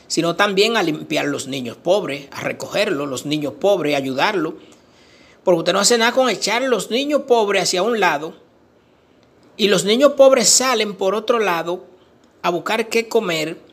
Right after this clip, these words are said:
Cuando el turismo se fija en todo eso, se lleva un mal ejemplo de nuestro país.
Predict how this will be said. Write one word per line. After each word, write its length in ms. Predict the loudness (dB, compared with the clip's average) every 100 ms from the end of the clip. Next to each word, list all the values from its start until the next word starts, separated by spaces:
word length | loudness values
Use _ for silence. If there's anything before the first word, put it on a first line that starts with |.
| -20 _
Cuando 540 | -2 -2 0 -4 -4 0
el 280 | 0 0
turismo 920 | -2 0 2 2 2 -2 -2 -2 -4 -6
se 180 | -6 -6
fija 500 | -6 -4 -2 -4 -6
en 180 | -10
todo 440 | -8 -4 -2 0 0
eso, 280 | 2 0 0
se 180 | -4
lleva 240 | -2 0 0
un 200 | 0 -2
mal 200 | 0 0
ejemplo 1000 | -2 -2 -2 -2 0 4 4 4 -2 -14 -20 _ _ _ -8
de 180 | -4 -4
nuestro 600 | -2 0 0 0 0 2
país. 440 | 0 0 -4